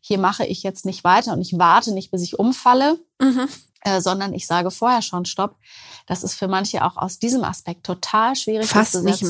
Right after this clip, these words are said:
Speaker 2: möglich.
Speaker 1: weil sie wissen, wenn
Speaker 2: Mhm.
Speaker 1: ich eine Grenze ziehe, heißt das für die
Speaker 2: Mhm.
Speaker 1: Personen, die mir lieb sind,
Speaker 2: Mhm.
Speaker 1: ähm, dass die über ihre Grenzen noch weiter hinaus müssen.
Speaker 2: Absolut, ja.
Speaker 1: Ähm,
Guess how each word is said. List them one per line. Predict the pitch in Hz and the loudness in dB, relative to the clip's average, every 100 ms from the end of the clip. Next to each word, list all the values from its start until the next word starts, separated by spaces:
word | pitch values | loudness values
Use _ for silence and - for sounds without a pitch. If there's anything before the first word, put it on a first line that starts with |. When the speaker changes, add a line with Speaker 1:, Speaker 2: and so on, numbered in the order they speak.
| 196 | 2
Speaker 2:
möglich. | 196 | 4
Speaker 1:
weil | 202 | 4
sie | 208 208 | 2 2
wissen, | 262 - 269 262 - | 2 2 0 -2 0
wenn | 190 190 | 2 2
Speaker 2:
Mhm. | 185 | 2
Speaker 1:
ich | 277 - | 0 -2
eine | - 208 | -6 -6
Grenze | 202 185 220 240 | -2 0 0 -2
ziehe, | 220 - 208 208 - | -8 -4 -4 -2 0
heißt | 196 226 - | 2 2 -2
das | 214 - | -8 -6
für | 202 | -6
die | 185 202 208 | -2 -2 0
Speaker 2:
Mhm. | 202 202 | 2 2
Speaker 1:
Personen, | 190 196 190 | 2 0 -2
die | 185 | -2
mir | 180 | -2
lieb | 175 196 247 | 0 -2 -2
sind, | - 214 208 220 - _ | -4 -4 -4 -6 -10 _
Speaker 2:
Mhm. | 180 175 185 190 - | -2 0 0 -4 -4
Speaker 1:
ähm, | 196 190 185 180 - | -2 0 0 -4 -6
dass | - 185 - | -8 -8 -4
die | 214 220 | -2 0
über | 175 185 | 0 0
ihre | 185 180 | 0 -2
Grenzen | 185 175 175 - 180 185 208 | -2 0 0 -2 -4 -4 -2
noch | 180 190 - | -2 -2 -2
weiter | 170 165 | -4 -4
hinaus | 175 170 156 156 - | -6 -4 -4 -6 -8
müssen. | 165 165 165 - - | -8 -8 -10 -6 0
Speaker 2:
Absolut, | 180 - - 196 - | 2 2 -4 -4 -4
ja. | - 190 | -2 0
Speaker 1:
Ähm, | 190 185 185 | 0 -2 -4